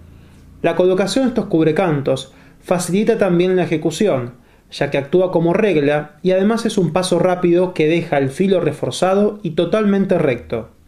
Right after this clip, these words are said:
Mientras se está realizando este trabajo, podemos observar que las paredes conservan los rastros dejados por los yeseros que hicieron los hilos rasos. Esas marcas de chorreaduras que se ven en ellas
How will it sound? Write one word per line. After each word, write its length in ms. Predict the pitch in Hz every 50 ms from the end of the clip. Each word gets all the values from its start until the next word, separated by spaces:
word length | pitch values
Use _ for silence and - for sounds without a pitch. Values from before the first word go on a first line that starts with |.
| _ _ _ _ _ _ _ _ _ _ _ _ _ _ _ _ _
Mientras 460 | _ 160 165 165 160 151 143 143 139 139
se 80 | 147
está 180 | 139 - 190 202
realizando 440 | 208 208 185 175 170 180 185 180 175
este 120 | 175 156
trabajo, 680 | 156 - 147 160 190 190 156 - - 143 139 139 139 - - - _ - - -
podemos 360 | - 170 170 185 208 226 214 190
observar 540 | 190 185 - 190 180 185 196 190 165 151
que 80 | - 147
las 140 | 135 127 -
paredes 560 | - - 139 151 170 180 190 196 202 196 - - -
conservan 480 | - 185 190 185 185 220 214 214 214 202
los 160 | 185 165 -
rastros 580 | - 180 170 - - - 185 180 180 - -
dejados 400 | 143 143 147 - 160 170 175 170
por 120 | 170 165 156
los 160 | 151 147 -
yeseros 560 | - - - 220 196 151 139 127 - - - - - - - - -
que 100 | - 202
hicieron 360 | 180 180 - 226 226 220 208
los 180 | 196 190 190 185
hilos 200 | 180 180 170 160
rasos. 500 | 147 123 120 - - 113 113 - - - - - - - - - - - - - - - - - - - - - - - - - - - -
Esas 240 | 165 160 175 151 165
marcas 360 | 180 185 180 180 180 170 160
de 140 | 156 143 147
chorreaduras 720 | - 156 151 151 139 147 202 208 185 160 143 131 131 -
que 160 | - 147 131
se 120 | - 143
ven 140 | 143 156 156
en 120 | 165 175
ellas 500 | 190 180 165 165 - 143 139 139 - -